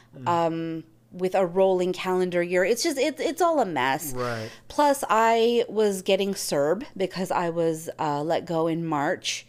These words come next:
Speaker 2: from my job. So I was getting two thousand dollars a month, which I was kind of afraid to lose because I didn't know when we would get the visa and how
Speaker 1: Mm-hmm.
Speaker 2: that would be, like, how that would impact my life.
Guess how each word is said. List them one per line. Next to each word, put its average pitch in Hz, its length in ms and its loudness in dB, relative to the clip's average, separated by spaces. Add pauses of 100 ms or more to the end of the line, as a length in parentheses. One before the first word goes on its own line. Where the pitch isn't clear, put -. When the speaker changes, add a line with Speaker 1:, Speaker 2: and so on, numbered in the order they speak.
(180)
Speaker 2:
from 180 220 -6
my 175 160 0
job. 160 400 2
So 160 240 0
I 160 80 4
was 165 160 -2
getting 170 460 0 (400)
two 277 180 -2
thousand 226 600 0
dollars 190 420 2
a 202 40 0
month, 170 440 -4
which - 520 0 (320)
I 220 120 2
was 208 240 0
kind 220 260 -2
of 208 80 -2
afraid 190 380 -4
to 185 120 -4
lose 247 460 2
because 202 340 -2
I 180 140 2
didn't 185 260 -6
know 170 440 2 (260)
when 185 400 0
we 180 120 -4
would 170 160 -6
get 160 180 -4
the 165 80 -2
visa 208 400 -2
and 196 300 2
how 165 140 -4
Speaker 1:
Mm-hmm. 160 60 -2
Speaker 2:
that 147 160 0
would 156 220 -8
be, 156 280 -8
like, 160 180 -8
how 160 240 -10
that 165 140 2
would 156 120 -2
impact 160 420 -4
my 156 140 -2
life. 214 400 2